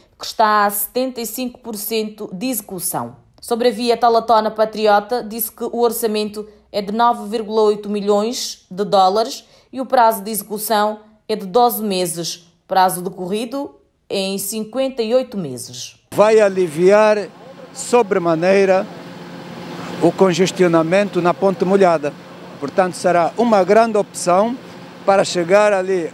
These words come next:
Speaker 2: ao, à rotunda da Fabu, da Fubu e, portanto, resolvemos o tráfego rodoviário.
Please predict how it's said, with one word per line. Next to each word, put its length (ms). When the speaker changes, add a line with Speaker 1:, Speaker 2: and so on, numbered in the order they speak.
Speaker 2:
ao, 1000
à 120
rotunda 460
da 140
Fabu, 420
da 160
Fubu 520
e, 260
portanto, 540
resolvemos 540
o 80
tráfego 420
rodoviário. 600